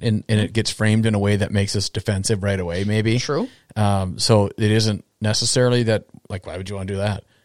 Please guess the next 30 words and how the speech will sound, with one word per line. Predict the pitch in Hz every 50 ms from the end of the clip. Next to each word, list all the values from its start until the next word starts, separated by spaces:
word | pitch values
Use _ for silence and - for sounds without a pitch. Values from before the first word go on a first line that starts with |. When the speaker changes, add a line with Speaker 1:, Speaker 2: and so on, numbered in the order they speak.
| _ _ _ -
Speaker 1:
Well, | - 107 -
like | - 110 107 -
when | 113 110 107 101
we | 104 101
wanted | 101 104 101 98
to | 101
start | - 110 98 90
the | -
podcast. | - 104 98 104 104 - 78 - - -
"Why | - 110 120
would | 131 127
you | 139 139
wanna | 131
start | 120 - 131 120 110
a | 131
podcast?" | 135 127 - - - - _
"'Cause | - - 131 147
I |
want | 156 143 143 143 - -
to. | - 107 92 - - -
'Cause | - 120 123
it's | 123 -
Speaker 2:
'Cause | 104
Speaker 1:
fun. | 123 120 123 117 107 101
I | 78
want | 107 110 110 107 -
something | 113 - 113
to | 110
do." | 104 98 101 101 98 92 90 - -
Speaker 2:
Yep. | 214 277 392